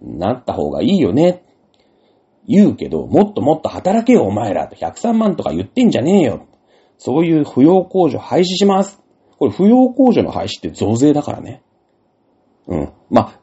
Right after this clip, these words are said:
えー、増税だからっていうよりも、扶養控除っていう減税措置を廃止するわけですから、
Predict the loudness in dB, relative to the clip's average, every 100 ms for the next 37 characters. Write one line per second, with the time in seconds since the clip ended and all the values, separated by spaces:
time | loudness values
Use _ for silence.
0 | -6 -2 0 -2 0 0 2 4 4 2
1 | 0 -2 -4 -2 0 0 0 0 2 2
2 | 2 2 0 0 -4 -4 -2 0 0 -2
3 | -4 0 2 0 2 0 0 -2 -4 -2
4 | -2 -2 0 0 2 -2 0 -2 -2 -10
5 | -12 -8 -8